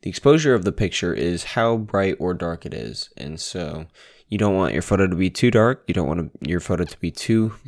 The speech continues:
bright. That's usually why there's a meter in your camera, and that will kind of help guide you to, um, photos that might be a little too overexposed,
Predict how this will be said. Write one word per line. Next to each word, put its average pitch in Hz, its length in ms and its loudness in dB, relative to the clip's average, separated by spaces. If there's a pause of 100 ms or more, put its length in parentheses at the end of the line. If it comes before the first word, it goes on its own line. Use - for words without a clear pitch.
bright. 113 400 0 (540)
That's 104 260 0
usually 107 320 4
why 92 440 4
there's 98 520 0
a 85 240 -2
meter 101 880 -2 (440)
in 98 160 -2
your 101 120 0
camera, 107 640 -4
and 90 240 -4
that 87 140 -2
will 87 100 -4
kind 92 260 -4
of - 300 -10 (400)
help - 300 -2
guide 98 360 -2
you 107 140 2
to, 92 580 -4 (540)
um, 85 380 -10 (260)
photos 95 480 -2
that 92 320 0
might 95 260 -2
be 92 280 2 (1040)
a - 60 2
little 113 220 6
too 135 300 2
overexposed, 82 960 -2